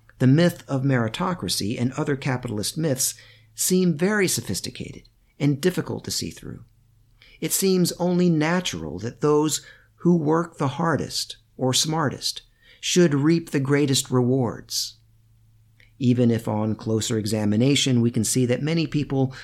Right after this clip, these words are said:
who work long, hard hours remain poor, and many who don't are much better off,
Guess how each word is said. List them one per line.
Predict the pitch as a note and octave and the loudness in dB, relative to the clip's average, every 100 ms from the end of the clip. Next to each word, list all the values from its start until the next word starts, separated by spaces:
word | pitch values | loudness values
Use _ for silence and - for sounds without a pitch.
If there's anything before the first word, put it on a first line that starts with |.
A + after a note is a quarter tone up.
| - | -4
who | E3+ | 0
work | D3 D3 C#3+ C3 | 4 4 2 2
long, | C3 B2+ B2 | 4 6 4
hard | A2 A#2+ A2+ A2 | 4 2 2 0
hours | C3 C3 B2 A#2 A2+ - - - - | 0 2 2 0 -2 -6 -16 -12 -2
remain | A2+ A#2 A2 G2+ | 2 4 2 0
poor, | - - B1+ G1+ - - _ _ _ _ | -2 -2 -2 -4 -8 -18 _ _ _ _
and | - C#3+ C#3+ | 0 4 6
many | D3 D#3 C#3+ | 4 6 4
who | C3 C3 | 4 4
don't | C#3 C#3+ B2 - - | 4 4 2 0 0
are | A2+ | 2
much | A#2 A#2+ - | 2 2 0
better | A#2+ A#2 B2 | 0 2 2
off, | B2+ G#2 | 0 -2